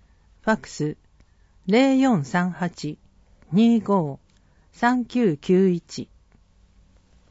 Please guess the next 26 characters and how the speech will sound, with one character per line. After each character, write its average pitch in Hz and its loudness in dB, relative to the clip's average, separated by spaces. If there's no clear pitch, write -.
令 269 4
和 175 2
七 185 2
年 202 0
度、 135 -12
共 285 2
同 285 2
の 262 2
ま 247 2
ち 240 -4
づ 240 -4
く 240 -4
り 226 -2
活 226 -4
動、 143 -8
支 - -2
援 269 2
事 269 -2
業 185 2
の 139 -4
決 151 -8
定。 147 -4
本 302 2
市 - -6
で 165 0
は、 156 -6